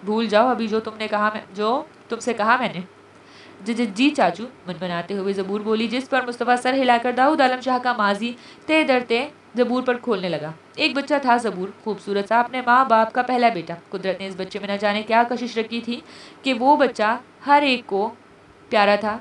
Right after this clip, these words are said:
फर्माबरदार, उसूल पसंद, अपने छोटे बहन भाई माँ बाप का की तरह ख्याल रखने वाला। स्कूल से इसको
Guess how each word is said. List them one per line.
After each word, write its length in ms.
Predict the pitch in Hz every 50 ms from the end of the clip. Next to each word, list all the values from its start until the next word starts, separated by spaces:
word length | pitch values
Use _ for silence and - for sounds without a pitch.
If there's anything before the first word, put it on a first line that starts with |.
| - - -
फर्माबरदार, 580 | 190 180 170 185 180 180 180 175 175 180 185
उसूल 220 | 190 190 202 208 214
पसंद, 280 | 214 220 214 220 220
अपने 320 | 214 220 240 240 240 247 247
छोटे 280 | - 254 262 262 269
बहन 220 | 262 254 254 247 247 247
भाई 200 | 247 233 226 233
माँ 240 | 214 220 214 214 208
बाप 200 | 202 196 196 -
का 140 | - 247 254 - - - -
की 60 | - 247
तरह 220 | - 220 226 247
ख्याल 240 | 247 - 247 247 247
रखने 240 | 240 240 240 247 247
वाला। 240 | 240 233 247 269 285 - - - - - - - - - - - - - - - - -
स्कूल 240 | - - 349 370 359
से 200 | 370 381 359 330
इसको 400 | 311 311 - - 302 320 370 381